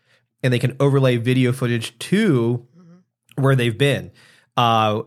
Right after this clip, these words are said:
Speaker 1: and, and it helped out, particularly in a case where a person had murdered somebody,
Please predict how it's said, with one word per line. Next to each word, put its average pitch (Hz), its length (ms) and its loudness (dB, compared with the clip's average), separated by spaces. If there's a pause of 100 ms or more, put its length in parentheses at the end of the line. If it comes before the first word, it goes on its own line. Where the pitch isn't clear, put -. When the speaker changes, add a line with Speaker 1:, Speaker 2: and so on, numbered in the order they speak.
Speaker 1:
and, 127 180 -2
and 123 100 -2
it 120 160 -4
helped 113 340 -2
out, 117 360 0
particularly 123 460 -2
in 107 80 -4
a 107 40 -4
case 117 440 -2
where 113 760 0
a 113 80 -4
person 117 380 -4
had 110 200 0
murdered 113 280 -2
somebody, 107 540 -2